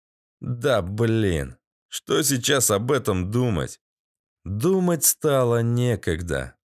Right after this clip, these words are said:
В камеру влетела толпа закованных в броню солдат и начали щедро раздавать всем подряд хороших увесистых люлей. Медведем ревет Егорыч, его пытаются скрутить сразу пять или шесть бойцов.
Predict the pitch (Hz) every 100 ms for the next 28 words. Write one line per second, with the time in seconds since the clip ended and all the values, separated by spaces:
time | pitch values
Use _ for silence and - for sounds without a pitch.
0 | _ _ - - 170 160 156 151 143 147
1 | 135 160 143 113 123 117 - 151 123 120
2 | - 151 139 127 113 107 123 131 127 110
3 | 117 110 117 123 113 - - 170 165 143
4 | 156 143 143 - - 160 151 139 135 131
5 | 123 135 127 120 - 131 123 110 113 117
6 | 117 110 - 147 143 123 101 - - 143
7 | 127 110 95 87 82 87 - 98 104 110
8 | 85 62 - _ _ _ _ 85 107 127
9 | 131 156 175 156 160 160 156 147 147 131
10 | 131 123 131 147 131 90 73 - - -
11 | 165 180 143 151 147 180 160 135 135 120
12 | - 131 139 147 - 131 131 120 120 -
13 | 151 123 131 120 117 131 101 92 98 92
14 | - 135 82 -